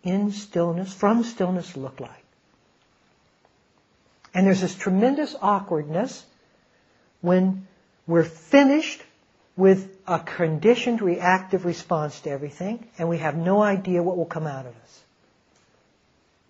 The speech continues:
I don't know. I don't know. I don't know what's gonna come out of me. And I have no background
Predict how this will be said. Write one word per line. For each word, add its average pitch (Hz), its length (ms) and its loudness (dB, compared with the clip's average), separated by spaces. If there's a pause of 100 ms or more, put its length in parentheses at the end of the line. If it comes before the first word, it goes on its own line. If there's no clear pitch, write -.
(240)
I 156 60 -8
don't 151 180 -2
know. 294 220 -2 (2750)
I 143 100 -12
don't 143 180 -8
know. 262 240 -10 (320)
I 156 80 -8
don't 165 160 -2
know 202 80 -2
what's 285 220 -6
gonna 190 140 -4
come 151 160 -12
out 135 140 -14
of 131 80 -20
me. 127 80 -20 (1000)
And 170 200 -2
I 160 140 2
have 156 280 -2
no 196 580 0 (440)
background 175 960 2